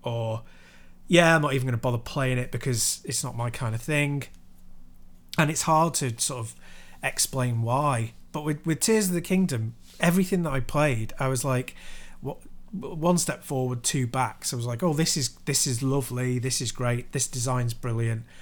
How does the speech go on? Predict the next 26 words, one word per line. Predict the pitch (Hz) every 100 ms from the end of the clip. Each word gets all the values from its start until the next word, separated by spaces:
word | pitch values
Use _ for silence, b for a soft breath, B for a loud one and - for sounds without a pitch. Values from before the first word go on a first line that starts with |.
| B B
this | - -
sound | 139 131 123
effect's | - 123 -
amazing, | 127 120 120 113 127 113
this | 127 -
lighting, | 117 127 123 - 120
this | 117
coloration, | - - 117 120 120 123 - 117
this | 113 - - B B 135
aesthetic | 127 - 131 - -
choice | - 139 123 -
is | 117
wonderful." | 123 123 123 - 120 117 117 B B B B
And | 143
then | 143
I'd | 139
be | 135 139
like, | 131 - - - -
"I'm | 151
spending | - - 147 143 139 123 120 -
ten | - 165 147
minutes | 135 127 -
trying | - 123 117
to |
figure | 117 123 120 120
out | 120